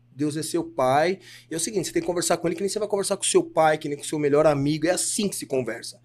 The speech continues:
Eu aprendi isso, entendeu? Então eu cheguei e falei mesmo: falei, Porra, Deus, meus guias, eu faço tanto por vocês, né, meu? Eu me dedico tanto à religião, vocês, olha a situação que vocês me deixaram.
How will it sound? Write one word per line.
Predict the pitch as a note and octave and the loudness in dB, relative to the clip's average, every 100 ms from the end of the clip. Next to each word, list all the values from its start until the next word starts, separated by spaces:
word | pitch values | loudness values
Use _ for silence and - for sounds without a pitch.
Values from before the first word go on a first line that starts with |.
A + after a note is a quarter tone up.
| _ - | _ 4
Eu | F#3 G#3+ | 10 12
aprendi | F3+ D3 C3 A#2+ A2 | 10 4 -2 -6 -8
isso, | - - _ _ - - - | -10 -14 _ _ -20 -20 -20
entendeu? | - B2+ C3 C#3+ - _ | -10 2 4 2 -6 _
Então | - D#4+ | -10 -6
eu | |
cheguei | - D4 B3 | -4 -2 -2
e | |
falei | C#4 G#4 G4 D4+ D4 | 0 0 2 2 0
mesmo: | G3+ - | 0 -2
falei, | G#3+ G3 - - | -2 -2 -2 -14
Porra, | - A3+ D4 F#3+ F#3 | -4 0 4 4 4
Deus, | E3 F#3+ C#4 C#4+ C4 - - - _ _ _ | 2 0 0 -4 -10 -14 -18 -20 _ _ _
meus | F#3 F3 C3+ | -6 -4 -4
guias, | D3+ G#3 A3+ G#3+ - - _ _ _ _ _ _ - | -8 -6 -4 -4 -6 -16 _ _ _ _ _ _ -16
eu | - | 0
faço | F#3 F3+ - | 2 2 -2
tanto | F#3+ G#3+ G#3+ | 2 2 0
por | - F#3 | -6 -2
vocês, | E3 E3 - D#3 F#3 F3+ | -2 0 -2 0 0 0
né, | E3 F#3 | -2 -2
meu? | D#3+ B2+ B2 - - | 0 -2 -4 -16 -8
Eu | C3+ | -4
me | |
dedico | D#3+ E3 F3 - | 0 -2 -4 -4
tanto | - G3 F#3+ | 2 2 2
à | |
religião, | F3 E3+ C#3 D3 D#3+ | -2 -4 -4 -2 0
vocês, | E3 E3 | -2 -8
olha | - | -6
a | - | -4
situação | - A#3 A3 G#3+ | -4 -6 -6 -6
que | |
vocês | F#3 G3 E3+ | -6 -6 -4
me | E3+ | -4
deixaram. | D3+ - F3 G#3 | -4 0 0 0